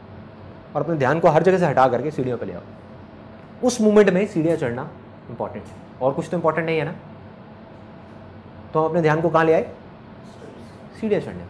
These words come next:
कितनी छोटी सी चीज़ लग रही है, और ये करना क्या मुश्किल है? मुश्किल नहीं है, बहुत आसान है अगर हम करना चाहें तो। अगर हम करना चाहें तो बहुत ही सिंपल है। टूल आपको उस टाइम पे क्या मिला?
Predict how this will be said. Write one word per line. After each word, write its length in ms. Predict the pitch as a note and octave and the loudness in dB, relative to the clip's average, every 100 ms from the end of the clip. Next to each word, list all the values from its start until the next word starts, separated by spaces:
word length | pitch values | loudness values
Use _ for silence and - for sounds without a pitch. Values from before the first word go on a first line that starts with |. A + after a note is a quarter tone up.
| - | -16
कितनी 240 | - - D4+ | -12 -8 -6
छोटी 260 | A#3+ B3 | -2 -2
सी 80 | B3 | -2
चीज़ 240 | A3+ G3 | -4 -2
लग 140 | D3+ A#2 | -4 -4
रही 120 | G2 | -8
है, 80 | F2+ - - - - - - | -12 -16 -18 -20 -20 -8 4
और 60 | G3 | 6
ये 60 | |
करना 240 | G3+ G3 A3 | 6 4 4
क्या 140 | A3 | 2
मुश्किल 320 | F#3+ - A#3+ | 0 2 2
है? 60 | E3 - - - - - - - - - - - - E3+ | 2 -4 -18 -20 -20 -20 -20 -20 -20 -20 -20 -20 -12 -10
मुश्किल 220 | E3+ A3 | 0 2
नहीं 180 | G#3 D3+ | 2 0
है, 80 | - C3+ | -4 0
बहुत 200 | G3+ A#3 | 4 4
आसान 300 | G#3 F#3 F#3 | 4 4 4
है 100 | - - - - | 0 -6 -14 -2
अगर 160 | E3 F#3 | 0 2
हम 100 | F3+ | 2
करना 240 | E3 G3 | 2 2
चाहें 380 | G3 E3 F#3+ F#3 | 4 4 4 2
तो। 160 | A2 - - - - - - C#3+ | -2 -8 -16 -20 -20 -18 -10 -2
अगर 140 | E3 | -2
हम 80 | F3 | 2
करना 240 | D#3+ D#3+ | 0 0
चाहें 220 | D3+ C#3+ A#2+ | -2 -4 -6
तो 60 | |
बहुत 240 | G#2+ G#3 A3+ | 2 2 2
ही 60 | |
सिंपल 280 | G#3+ F3+ D3+ | 0 -2 -2
है। 60 | - - - - - B3 | -4 -14 -20 -20 -2 4
टूल 180 | C#4 | 8
आपको 220 | C4+ C#4 C4 | 8 8 6
उस 120 | B3+ | 6
टाइम 140 | B3 | 4
पे 80 | B3 | 6
क्या 120 | A#3+ | 6
मिला? 240 | A3+ A3+ | 6 6